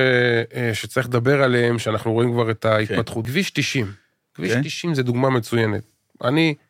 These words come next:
Speaker 1: כילד שהייתי נוסע עם ההורים שלי לאילת, כנער מתגב-, מתבגר, אה, זוכרים כולם את כביש הערבה.
Speaker 2: נכון.
Speaker 1: והכביש הזה תמיד, איך אמא שלי הייתה מתקשרת אליי, שאתה מגיע, זה
Speaker 2: כשמגיע לאילת או מגיע
Speaker 1: זה,
Speaker 2: לדימונה, אז
Speaker 1: תסמ-,
Speaker 2: תתקשר,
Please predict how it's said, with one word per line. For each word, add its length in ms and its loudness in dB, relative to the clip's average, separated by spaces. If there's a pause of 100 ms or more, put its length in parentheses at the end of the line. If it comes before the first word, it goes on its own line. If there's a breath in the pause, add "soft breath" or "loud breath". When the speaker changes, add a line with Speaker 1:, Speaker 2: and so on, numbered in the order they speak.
(500)
Speaker 1:
כילד 440 2
שהייתי 220 -2
נוסע 260 0
עם 100 2
ההורים 200 2
שלי 260 0
לאילת, 500 2
כנער 340 0
מתגב-, 500 -2
מתבגר, 540 -2 (720)
אה, 400 2 (200)
זוכרים 440 0
כולם 280 2
את 40 -4
כביש 300 -2
הערבה. 400 -2 (380)
Speaker 2:
נכון. 220 -18 (640)
Speaker 1:
והכביש 880 0
הזה 180 2
תמיד, 460 0 (960)
איך 260 -6
אמא 140 0
שלי 180 -2
הייתה 180 2
מתקשרת 420 -2
אליי, 140 2
שאתה 160 0
מגיע, 680 4
זה 340 2
Speaker 2:
כשמגיע 280 0
לאילת 380 2
או 60 0
מגיע 300 2
Speaker 1:
זה, 400 4
Speaker 2:
לדימונה, 540 0
אז 180 0
Speaker 1:
תסמ-, 140 2
Speaker 2:
תתקשר, 400 -2